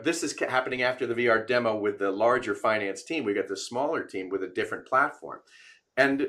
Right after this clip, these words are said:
and they know that it's a high risk, right? It might be, uh,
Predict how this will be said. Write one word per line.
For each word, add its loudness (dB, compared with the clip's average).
and -2
they 4
know 6
that 2
it's -2
a 4
high 6
risk, 2
right? 6
It 2
might 4
be, 0
uh, 4